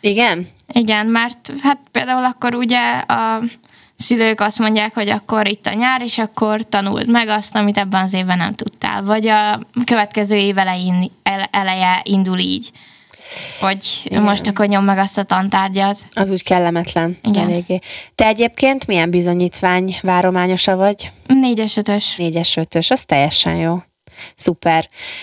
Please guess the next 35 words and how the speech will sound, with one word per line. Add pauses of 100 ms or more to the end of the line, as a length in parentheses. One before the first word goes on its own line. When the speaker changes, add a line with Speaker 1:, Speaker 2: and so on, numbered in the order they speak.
Speaker 1:
Jó
sok
munka
van
mögötte,
ugye? (500)
Speaker 2:
Igen. (720)
Speaker 1:
Hát
igen,
ezt
nem
hiszi
el
sok
mindenki
egyébként,
hogy
munkával
nagyon
szép
eredményeket
lehet
elérni. (400)
Azt
szoktam
mondani
mindig,
hogy
ugyanazon
az
órán
ül,
mint
a
kitűnő.